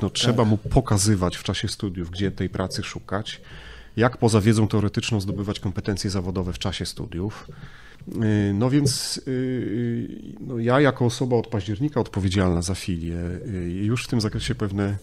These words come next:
Speaker 1: pewne inicjatywy podjąłem. E, my w tej chwili mamy takie możliwości, żeby nasi studenci, i to są podmioty, z którymi współpracujemy, y, odbywali praktyki zawodowe.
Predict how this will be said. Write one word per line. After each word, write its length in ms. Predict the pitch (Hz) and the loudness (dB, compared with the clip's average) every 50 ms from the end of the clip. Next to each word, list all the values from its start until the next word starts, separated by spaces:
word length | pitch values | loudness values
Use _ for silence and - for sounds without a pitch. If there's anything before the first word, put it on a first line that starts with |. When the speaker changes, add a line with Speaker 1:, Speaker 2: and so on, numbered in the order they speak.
| - - - | -10 -14 -6
Speaker 1:
pewne 280 | - 104 95 98 101 101 | -4 -4 -2 0 0 0
inicjatywy 500 | 98 92 - 104 95 - 113 95 101 95 | 0 0 -2 -4 -4 -2 -2 -2 -2 -2
podjąłem. 760 | - - 95 101 98 107 98 87 82 82 82 95 123 160 160 - - - - - - - - - - - - - - - - - - - - - - - | -2 -4 -2 0 2 4 4 4 2 0 0 2 2 2 2 0 -6 -18 -20 -20 -20 -18 -18 -18 -18 -18 -18 -18 -18 -20 -14 -6 -4 -4 -4 -4 -8 -6
E, 440 | - 107 95 92 90 92 90 90 90 | -2 2 2 4 4 4 4 4 4
my 160 | 90 95 131 | 6 6 6
w 40 | 156 | 8
tej 140 | - 170 156 | 8 6 4
chwili 240 | - - 147 135 123 | 6 4 4 6 6
mamy 260 | 127 131 135 135 131 | 6 6 6 6 4
takie 280 | - 135 135 - - 117 | 4 2 -2 0 0 0
możliwości, 760 | 107 101 90 92 90 82 87 90 90 87 - - - 110 | 2 2 0 0 -2 -2 0 -2 -2 -2 -2 -4 -2 0
żeby 280 | 104 95 98 92 90 98 | 2 2 2 2 4 4
nasi 340 | 92 98 113 120 - - 131 | 4 4 4 2 2 0 -2
studenci, 640 | - - - 104 98 104 95 92 92 - - - 101 | -4 -4 -6 -4 0 2 2 2 2 0 0 -2 -2
i 40 | 92 | 0
to 100 | - - | 0 0
są 160 | - - 104 | 2 2 4
podmioty, 420 | - 113 98 101 113 107 - 110 | 4 4 4 6 6 6 4 2
z 60 | 98 - | -4 -4
którymi 220 | - - 101 95 | -2 0 0 0
współpracujemy, 840 | - - - - - - 90 - - 95 87 80 78 78 78 78 - - - - | 0 -4 -8 -8 -6 -6 -6 -4 -2 -2 0 0 0 -2 -4 -4 -6 -8 -6 -4
y, 220 | 95 92 92 92 - | -2 -2 -2 -2 -2
odbywali 500 | - 120 101 104 104 92 120 127 139 131 | -2 -2 0 0 2 4 4 4 4 4
praktyki 520 | - - 117 113 - - - 104 - 110 | 2 2 0 0 0 -4 -8 -2 0 2
zawodowe. 800 | 101 101 92 92 95 92 92 90 85 82 80 82 80 85 87 | 4 4 4 2 2 2 2 2 2 2 0 -2 -4 -4 -4